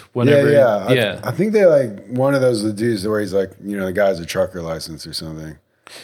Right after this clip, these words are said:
Speaker 1: Yeah,
Speaker 2: Like,
Speaker 1: yeah,
Speaker 2: at
Speaker 1: yeah.
Speaker 2: some point, they, maybe we already saw it. They, like,
Speaker 1: Yeah,
Speaker 2: interview
Speaker 1: he
Speaker 2: a
Speaker 1: says that
Speaker 2: normal
Speaker 1: there's,
Speaker 2: Ledoux.
Speaker 1: there's a guy with a trucker license.
Speaker 2: Yeah, yeah,
Speaker 1: Yeah.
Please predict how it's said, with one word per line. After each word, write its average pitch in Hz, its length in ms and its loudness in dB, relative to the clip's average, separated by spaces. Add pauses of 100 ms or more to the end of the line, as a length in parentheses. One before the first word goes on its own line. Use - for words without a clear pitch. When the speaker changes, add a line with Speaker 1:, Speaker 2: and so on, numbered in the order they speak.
(160)
Speaker 1:
Yeah, 156 140 2
Speaker 2:
Like, 110 80 -2
Speaker 1:
yeah, 120 100 2
Speaker 2:
at 120 80 2
Speaker 1:
yeah. 110 80 0
Speaker 2:
some 120 180 0
point, 98 360 -6
they, 90 280 -6
maybe 143 260 -2
we 104 160 -2
already 82 200 0
saw 73 320 -6
it. - 180 -20
They, 110 120 -2
like, 110 180 4
Speaker 1:
Yeah, 107 80 -2
Speaker 2:
interview 113 380 0
Speaker 1:
he 156 80 0
Speaker 2:
a - 20 0
Speaker 1:
says 180 320 2
that - 60 -2
Speaker 2:
normal 135 140 0
Speaker 1:
there's, 123 440 0
Speaker 2:
Ledoux. 80 180 -8
Speaker 1:
there's 120 240 -2
a 113 200 0
guy 107 220 0
with 104 140 -2
a 104 60 -6
trucker 104 280 -6
license. 92 440 -8
Speaker 2:
Yeah, 90 180 2
yeah, 80 300 -2
Speaker 1:
Yeah. - 280 -8